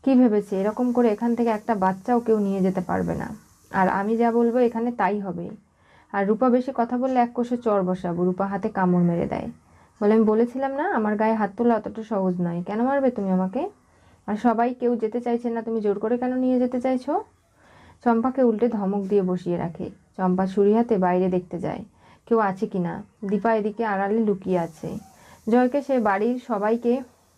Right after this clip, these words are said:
এবং পুলিশকে নিয়ে আসতে পাঠিয়ে দেয়, কিন্তু জয়ের অ্যাক্সিডেন্ট হয়ে যায় মাঝ রাস্তায়। কোনোভাবে জয় নিজেকে সামলাতে পারছে না। সেখানে কি করে দীপাকে রক্ষা করবে? সূর্যকে নিয়েই যাচ্ছে ইরা এবং অর্ণব।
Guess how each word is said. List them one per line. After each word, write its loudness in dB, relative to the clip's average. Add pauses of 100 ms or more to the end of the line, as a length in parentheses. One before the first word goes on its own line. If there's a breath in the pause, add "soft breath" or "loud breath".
এবং 0 (100)
পুলিশকে 0
নিয়ে 0
আসতে 0
পাঠিয়ে 0
দেয়, -4 (500 soft breath)
কিন্তু 4
জয়ের 4
অ্যাক্সিডেন্ট 0
হয়ে 2
যায় 2
মাঝ 2
রাস্তায়। -4
কোনোভাবে 2
জয় 2 (400 loud breath)
নিজেকে 4
সামলাতে -4
পারছে -4
না। -6
সেখানে 2
কি -2
করে 4
দীপাকে -2
রক্ষা -4
করবে? 0 (920 soft breath)
সূর্যকে 2
নিয়েই 4
যাচ্ছে 0 (160)
ইরা 2
এবং -4
অর্ণব। 0